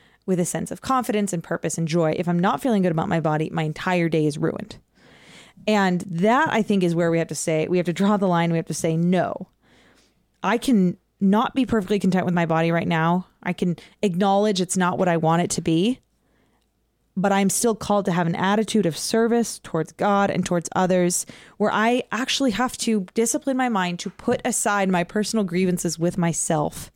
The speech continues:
in order to serve others and to, um, to love my family and to be the person I'm called to be.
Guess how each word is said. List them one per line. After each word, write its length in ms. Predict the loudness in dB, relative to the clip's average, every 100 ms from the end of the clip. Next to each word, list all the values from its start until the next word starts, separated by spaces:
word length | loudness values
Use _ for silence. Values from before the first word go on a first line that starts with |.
| _ -20 -20 -20 _ -4
in 140 | -2
order 380 | 2 2 2 0
to 520 | -2 -2 0 2 -2 -6 _ _ _ _ _ _ _ _
serve 360 | -6 0 0 2
others 640 | 2 2 2 0 -4 -8 _ _ -6
and 180 | -2 -2
to, 400 | -2 0 0 0 -2
um, 380 | -6 -6 -8 -12 -20 _ _ -14 -4
to 100 | 0
love 200 | 2 2
my 160 | 0
family 320 | 0 -2 -2
and 140 | -2 -6
to 80 | -4
be 400 | 0 2 2 0 -6 _ _ _ -12
the 80 | -6
person 340 | -4 -2 -4
I'm 140 | -4
called 220 | -4 -4 -6
to 100 | -8
be. 180 | -10